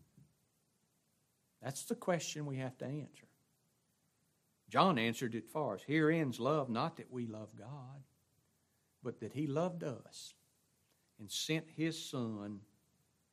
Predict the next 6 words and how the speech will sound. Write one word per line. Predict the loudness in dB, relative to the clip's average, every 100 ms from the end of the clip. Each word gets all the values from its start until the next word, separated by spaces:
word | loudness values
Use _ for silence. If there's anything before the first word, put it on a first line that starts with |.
| _ _ _ _ _ _ -10
the | -10
propitiation | -8 -10 -10 -10 -10 -8 -4 -4 -4 -8 -12 -14
for | -14 -16
our | -16 -18
sins." | -20 -20 -20 _ _ _ _ _ _ _ _ _ _ _ _ _
What? | -6 -6